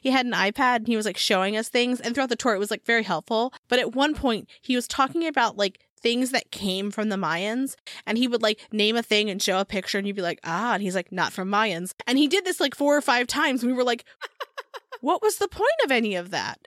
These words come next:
Like, I didn't, I didn't know much about Mayan culture before then, so I didn't need, I didn't need it, but it was interesting. But I heard, like, another tour guy being like,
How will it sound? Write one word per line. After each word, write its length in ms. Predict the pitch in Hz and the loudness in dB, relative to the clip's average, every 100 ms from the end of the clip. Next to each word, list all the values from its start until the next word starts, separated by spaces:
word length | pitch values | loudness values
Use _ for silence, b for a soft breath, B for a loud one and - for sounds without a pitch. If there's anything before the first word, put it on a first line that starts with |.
| - | -2
Like, 260 | 294 311 - | 0 0 0
I 120 | 302 453 | 2 2
didn't, 360 | 415 320 262 - | 2 2 0 0
I 100 | 320 | 0
didn't 220 | 349 285 | 2 0
know 180 | 269 277 | 0 0
much 420 | 208 - - - - | -2 -4 -6 -6 -6
about 240 | 220 214 | 0 0
Mayan 280 | 226 214 202 | 2 0 0
culture 460 | 202 220 - 185 180 | -2 -2 0 -2 -2
before 400 | 180 202 220 226 | -4 -2 0 2
then, 220 | 294 302 | 2 2
so 120 | 285 | 2
I 100 | 226 | 2
didn't 300 | 240 269 247 | 2 -2 -2
need, 260 | 247 240 202 - | 0 0 -2 -2
I 80 | 247 | 0
didn't 240 | 285 247 | 2 0
need 180 | 247 277 | 2 2
it, 80 | 294 | 2
but 100 | 262 | 0
it 60 | |
was 120 | 208 180 | 0 -2
interesting. 640 | 202 262 - 330 339 339 _ | -4 -4 -2 -2 -2 -6 _
But 100 | 254 | 0
I 120 | 247 | 0
heard, 260 | 262 311 320 | 2 0 2
like, 120 | 302 | 0
another 300 | 269 247 240 | 0 0 -2
tour 220 | - 220 | -2 -2
guy 200 | 202 226 | 0 0
being 240 | 233 226 226 | 0 -2 0
like, 220 | 208 | -2